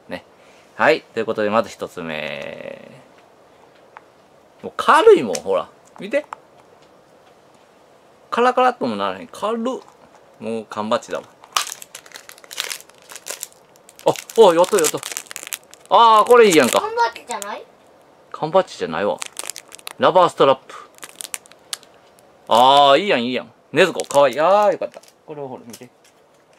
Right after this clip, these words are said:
Speaker 2: 大ちゃんな。あ、二個目、二個当たったら大ちゃん。
Speaker 1: 二個当たったな。あ、今度カタカタ言うてる。この重さは、間違いない。缶バッジやわ。<laughs> 缶バッジや。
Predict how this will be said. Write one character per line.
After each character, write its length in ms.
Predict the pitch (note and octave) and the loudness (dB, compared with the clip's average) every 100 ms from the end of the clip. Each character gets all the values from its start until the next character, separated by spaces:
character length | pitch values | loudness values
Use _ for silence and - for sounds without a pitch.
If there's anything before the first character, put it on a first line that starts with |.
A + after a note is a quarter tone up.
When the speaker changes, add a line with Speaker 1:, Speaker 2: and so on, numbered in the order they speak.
| _ _ C4+ | _ _ _
Speaker 2:
大 200 | E4+ F4 | -12 -12
ち 120 | _ | _
ゃ 60 | G#3+ | -20
ん 80 | G3 | -20
な。 100 | G3 _ | -20 _
あ、 160 | E4+ E4 _ - | -12 -12 _ -20
二 120 | E4+ | -14
個 120 | - B4+ B4 B4+ A#4 - - | -2 0 0 -2 -4 -8 -10
目、 80 | D#4+ | -10
二 40 | |
個 100 | - A#4 - | 0 0 0
当 60 | A3 | -4
た 60 | - | -10
っ 40 | B3+ | -6
た 80 | |
ら 160 | A3 A3 | -4 -4
大 180 | A#3 A3+ | -8 -12
ち 120 | - | -14
ゃ 20 | |
ん。 60 | A3 | -10
Speaker 1:
二 80 | B2+ | -2
個 80 | D#3+ | -2
当 60 | |
た 60 | D#3 | -2
っ 20 | |
た 120 | - | -8
な。 120 | - | -16
あ、 40 | C#3+ - _ _ _ _ - - - - _ F#3+ | -20 -20 _ _ _ _ -20 -20 -20 -20 _ 2
今 140 | G3 C#4 | 4 4
度 40 | |
カ 100 | A#3+ | 6
タ 80 | B3+ | 4
カ 60 | G#3+ | 6
タ 100 | C3 | 4
言 80 | A2 | 4
う 20 | |
て 100 | A2 | 0
る。 140 | G#2+ - - - | -4 -8 -20 -20
こ 220 | - G#3 | -6 0
の 260 | A3 G#3+ C#3 | 2 4 2
重 240 | C#3+ D#3+ | 0 -2
さ 240 | - C#3 | -2 -2
は、 300 | A#2 A2+ G#2+ - - _ _ _ _ _ _ _ _ _ _ _ _ _ | 2 0 -2 -10 -20 _ _ _ _ _ _ _ _ _ _ _ _ _
間 180 | B2+ - | -2 -2
違 360 | - F#3+ E3 | 0 2 4
い 20 | C3 | 2
な 140 | F2 | -2
い。 100 | E2+ _ _ _ _ _ | -6 _ _ _ _ _
缶 220 | - A#2+ | -4 0
バ 100 | A#2+ | 0
ッ 40 | |
ジ 100 | - | 0
や 60 | F#2 | -8
わ。 100 | - _ _ _ _ _ - - - | -8 _ _ _ _ _ -4 -4 0
<laughs> 800 | A#4 G#4+ - _ - _ _ - | 0 0 -6 _ -20 _ _ -10
缶 180 | D#3 C#3 | -8 -2
バ 140 | C#3 | -2
ッ 80 | C3+ | -2
ジ 80 | |
や。 100 | - | -12